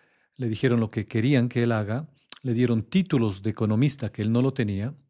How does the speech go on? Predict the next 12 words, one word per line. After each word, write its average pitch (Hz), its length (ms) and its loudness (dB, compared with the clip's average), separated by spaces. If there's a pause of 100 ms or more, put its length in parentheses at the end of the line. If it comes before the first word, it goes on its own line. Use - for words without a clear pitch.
(420)
le 120 120 -2
dieron 117 240 4
títulos 110 380 -2
de 101 80 -6
matemático, 127 840 0
es 110 100 -6
decir, 104 180 -4
varios 135 440 0
títulos 131 440 -4
que - 120 -2
le 170 100 2
permitían 175 800 0